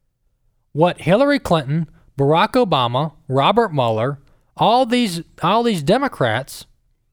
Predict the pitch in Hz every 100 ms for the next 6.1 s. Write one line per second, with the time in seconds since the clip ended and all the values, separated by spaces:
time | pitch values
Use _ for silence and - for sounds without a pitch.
0 | _ _ _ - 180 226 220 170 185 196
1 | - - - 156 - 208 247 - - 190
2 | 170 160 - - 185 - 117 113 113 _
3 | _ _ _ _ - 120 156 214 233 -
4 | - 208 208 - 135 110 117 135 _ _
5 | _ _ _ - 143 170 180 294 302 127